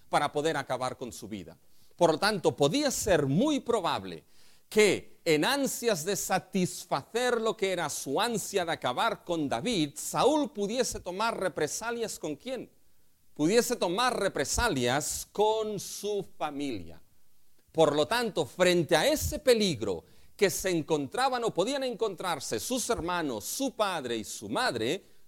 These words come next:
fíjense, mis hermanos, que cuando supieron que David estaba en la cueva, huyeron para encontrarse con David.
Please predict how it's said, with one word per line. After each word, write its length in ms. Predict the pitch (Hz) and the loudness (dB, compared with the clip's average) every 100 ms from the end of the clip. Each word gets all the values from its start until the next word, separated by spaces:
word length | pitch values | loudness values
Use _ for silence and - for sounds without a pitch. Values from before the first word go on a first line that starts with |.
| - | -8
fíjense, 320 | 254 226 226 | -4 0 0
mis 140 | 226 214 | 0 -2
hermanos, 400 | 208 202 196 - | -2 -2 -2 -4
que 120 | 170 | -2
cuando 320 | 180 175 170 | 2 2 2
supieron 580 | - 139 - 269 269 247 | 0 -4 -4 0 0 0
que 120 | 240 | 0
David 440 | 233 196 175 131 143 | 0 0 -4 -4 -4
estaba 560 | 123 - 233 233 190 | -6 -8 -6 -6 -6
en 80 | 160 | -8
la 100 | 117 | -8
cueva, 580 | - 247 180 120 139 160 - - | -2 2 2 2 -4 -6 -14 -4
huyeron 720 | 143 127 240 262 247 247 233 - - | -2 0 0 2 2 0 -4 -10 -4
para 180 | 156 | -4
encontrarse 920 | 143 123 120 107 170 135 - 107 104 - - - | -4 -4 -6 -4 -4 -4 -6 -10 -10 -12 -20 -10
con 160 | 117 | -8
David. 260 | 95 85 73 | -8 -10 -12